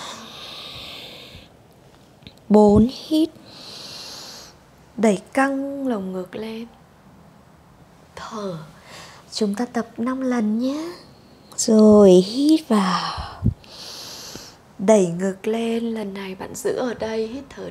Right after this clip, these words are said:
đều. Năm, bốn, ba, hai, một, từ từ hít vào. Thở ra.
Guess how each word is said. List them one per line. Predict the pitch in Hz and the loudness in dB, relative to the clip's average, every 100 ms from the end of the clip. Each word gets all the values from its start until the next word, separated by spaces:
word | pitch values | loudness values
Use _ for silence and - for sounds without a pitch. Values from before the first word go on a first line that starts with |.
| 165 | -12
đều. | 165 160 151 160 - | -10 -10 -14 -18 -18
Năm, | 214 214 202 - _ _ _ _ - - | -18 -18 -20 -20 _ _ _ _ -20 -12
bốn, | 196 180 185 247 - - - - _ - | -8 -8 -10 -16 -20 -20 -20 -20 _ -18
ba, | 202 226 226 226 - - _ - _ | -8 -6 -6 -10 -20 -20 _ -20 _
hai, | - - 247 233 226 - - - - - | -18 -12 -10 -10 -12 -18 -20 -20 -20 -16
một, | 208 202 185 180 | -8 -6 -6 -8
từ | - 220 214 | -8 -8 -6
từ | 208 196 - | -8 -8 -10
hít | 254 269 - | -14 -14 -16
vào. | - - - - - - - - - - - - - - - - - - - | -20 -20 -20 -20 -20 -20 -20 -20 -20 -20 -20 -20 -20 -20 -20 -20 -20 -20 -12
Thở | - - 240 196 | -8 0 0 2
ra. | 190 220 214 214 | 0 -2 -2 -4